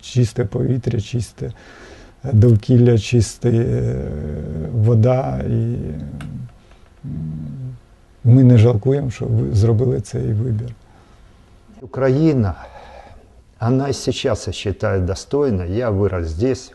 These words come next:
Speaker 2: хотя на русском языке говорю, так уже и получилось. Вот. Достойно быть великим государством.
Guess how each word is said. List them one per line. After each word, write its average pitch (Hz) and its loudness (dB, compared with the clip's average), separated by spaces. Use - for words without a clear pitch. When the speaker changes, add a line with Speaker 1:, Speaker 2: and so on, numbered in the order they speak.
Speaker 2:
хотя 95 -4
на 95 -2
русском 90 -6
языке 87 -6
говорю, 101 -6
так - -12
уже 82 -6
и 82 -4
получилось. 85 -8
Вот. 98 -2
Достойно 151 4
быть 127 2
великим 127 2
государством. 95 -2